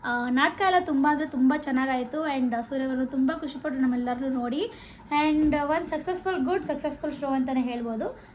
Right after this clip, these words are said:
ತುಂಬ ಚೆನ್ನಾಗಿತ್ತು. ಅಲ್ಲೇ ಊಟ ಮಾಡ್ಕೊಂಡು ಇವಾಗ ಮನೆಗೆ ಬಂದ್ವಿ. So ಈ ಬ್ಲಾಗ್ ಚಿಕ್ಕದಾಗಿದ್ರೂ ಚೆನ್ನಾಗಿದೆ ಅಂತ ಅನ್ಕೊಂತೀನಿ.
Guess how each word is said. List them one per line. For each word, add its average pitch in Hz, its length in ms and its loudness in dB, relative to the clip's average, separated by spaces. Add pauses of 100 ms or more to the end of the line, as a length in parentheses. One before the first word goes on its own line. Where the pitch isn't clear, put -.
(120)
ತುಂಬ 339 160 2 (100)
ಚೆನ್ನಾಗಿತ್ತು. 311 420 -2
ಅಲ್ಲೇ 269 280 2
ಊಟ 285 240 2
ಮಾಡ್ಕೊಂಡು 269 500 -2
ಇವಾಗ 254 340 -2
ಮನೆಗೆ 233 360 -4
ಬಂದ್ವಿ. 233 440 -4 (360)
So 311 240 6
ಈ 311 60 -4
ಬ್ಲಾಗ್ 349 320 -2
ಚಿಕ್ಕದಾಗಿದ್ರೂ 359 500 2
ಚೆನ್ನಾಗಿದೆ 294 420 0
ಅಂತ 285 240 0
ಅನ್ಕೊಂತೀನಿ. 254 640 -2